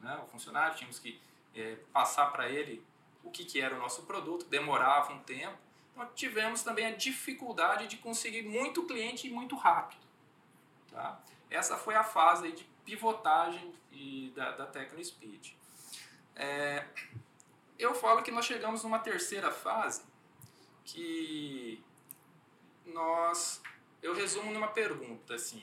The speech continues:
quem é a Tecnospeed? Já estávamos ali em dois mil e nove pra dois mil e dez e a obrigatoriedade tinha ainda, né, uma, duas vezes por ano, tinha a,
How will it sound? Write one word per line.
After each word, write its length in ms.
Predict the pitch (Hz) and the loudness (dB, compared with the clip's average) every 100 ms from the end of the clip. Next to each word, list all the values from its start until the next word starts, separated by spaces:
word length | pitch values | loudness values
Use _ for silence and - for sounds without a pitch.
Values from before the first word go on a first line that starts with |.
| - - _ _ _ _ _ | -20 -20 _ _ _ _ _
quem 380 | - 277 269 190 | -2 0 0 0
é 60 | 180 | 0
a 40 | |
Tecnospeed? 840 | - 123 - 110 - - - - - _ _ _ _ - - _ - | -2 -6 -8 -12 -14 -16 -20 -20 -20 _ _ _ _ -20 -20 _ -4
Já 140 | 196 | -2
estávamos 360 | 220 226 233 208 | 4 4 4 0
ali 160 | 196 | -2
em 40 | 185 | 0
dois 220 | 170 160 | 0 0
mil 160 | 170 | -4
e 40 | 131 | -2
nove 420 | 127 160 160 - | 2 4 4 2
pra 180 | - 127 | -4 -4
dois 240 | 131 123 | -2 -6
mil 120 | 131 | -8
e 80 | 120 | -10
dez 540 | 120 160 170 - - - _ _ _ _ _ - - - - | -6 -4 -4 -6 -8 -14 _ _ _ _ _ -20 -20 -18 -10
e 720 | 139 143 139 135 139 131 - - - - - - - - - _ - - | -8 -6 -4 -2 -4 -6 -10 -20 -20 -20 -20 -20 -20 -20 -20 _ -20 0
a 160 | 135 151 | 6 6
obrigatoriedade 840 | 165 185 196 196 196 156 160 - | 6 2 2 2 2 6 6 6
tinha 300 | - 202 220 | -2 -2 -2
ainda, 320 | 180 165 123 - | -2 0 -2 -2
né, 340 | 127 147 - - | -4 -4 -4 -6
uma, 280 | 151 190 131 | -6 -4 -6
duas 320 | 123 160 160 | -4 -4 -4
vezes 240 | 135 135 - | -4 -6 -6
por 240 | 143 143 | -6 -4
ano, 240 | - - | -4 -4
tinha 520 | 139 131 127 120 113 - - | -8 -10 -6 -4 -6 -8 -6
a, 360 | 113 107 - | -2 -2 -4